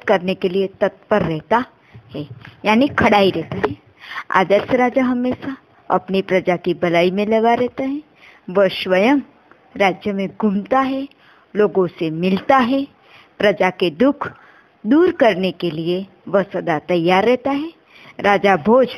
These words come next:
ऐसे ही आदर्श राजा थे। इस पाठ में इनके प्रजा प्रेम का एक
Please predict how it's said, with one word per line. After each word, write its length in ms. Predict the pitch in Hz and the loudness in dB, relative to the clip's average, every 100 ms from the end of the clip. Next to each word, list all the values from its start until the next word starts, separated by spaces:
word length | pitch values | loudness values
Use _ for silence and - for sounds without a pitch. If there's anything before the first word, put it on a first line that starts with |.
| - _ - - | -18 _ -14 -2
ऐसे 300 | 196 - 262 | -2 2 2
ही 260 | 269 285 190 - - - - | 4 2 0 -10 -20 -20 -2
आदर्श 520 | 190 180 220 285 - | 0 2 2 2 2
राजा 340 | 320 285 233 196 - | 2 2 2 -2 -2
थे। 140 | 170 - _ _ - _ - | -6 -8 _ _ -20 _ -2
इस 160 | 359 - | -2 0
पाठ 300 | 220 165 - | 0 0 -2
में 260 | 175 165 175 - _ _ - | -8 -6 -6 -12 _ _ 0
इनके 400 | 330 302 196 156 - - - - - | 2 2 0 -4 -6 -20 -20 -18 0
प्रजा 360 | 208 185 202 | 2 4 2
प्रेम 320 | 185 190 180 175 | 2 0 -2 -2
का 280 | 277 233 175 _ _ - - | -2 -2 -2 _ _ -10 0
एक 280 | 247 - | 0 0